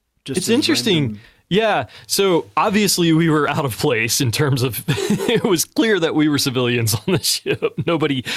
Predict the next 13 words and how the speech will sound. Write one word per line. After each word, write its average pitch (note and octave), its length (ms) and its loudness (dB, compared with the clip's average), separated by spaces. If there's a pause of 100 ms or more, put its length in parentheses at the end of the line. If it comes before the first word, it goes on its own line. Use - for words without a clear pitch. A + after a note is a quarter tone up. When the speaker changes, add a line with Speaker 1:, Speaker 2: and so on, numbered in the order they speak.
(140)
Speaker 2:
nobody D#3+ 260 0
had D3 180 -2
to A#2+ 60 0
ask. A#2+ 440 -2 (480)
Um, A#2 520 2 (1300)
in F3+ 140 2
a F3+ 60 2
way, D#3 680 2 (280)
we C#3 180 2
were C#3+ 160 2
deferred B2 600 -4
to. B3+ 380 -4
So, C#3+ 640 0